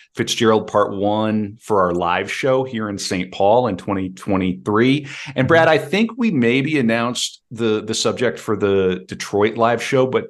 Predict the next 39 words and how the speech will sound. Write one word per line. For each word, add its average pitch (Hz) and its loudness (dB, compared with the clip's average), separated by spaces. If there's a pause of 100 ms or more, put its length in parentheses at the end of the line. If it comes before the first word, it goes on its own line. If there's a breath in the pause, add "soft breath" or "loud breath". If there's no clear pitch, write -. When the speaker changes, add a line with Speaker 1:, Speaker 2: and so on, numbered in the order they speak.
Speaker 1:
it - -8
sounds 117 0
like 113 -4
you're 113 2
maybe 101 -2
thinking 101 -2
about 90 2
a 87 -2
change. - -6
You 95 -2
wanna 101 2
talk 131 4
Speaker 2:
Yes. 110 4
Speaker 1:
about 87 -2
that? 101 0
Speaker 2:
Yeah, 143 2
we, 139 4
we 143 2
did 139 2
announce 127 0
it. 127 0
And, 110 -2
and 110 0
if - -4
you 117 2
were 110 6
really 117 4
stoked 107 0
about 101 2
that, 104 2
I 95 0
apologize, 92 -2
because 101 -4
I 92 2
think 147 0
we're 120 4
moving 107 2
to 101 -2
a, 92 0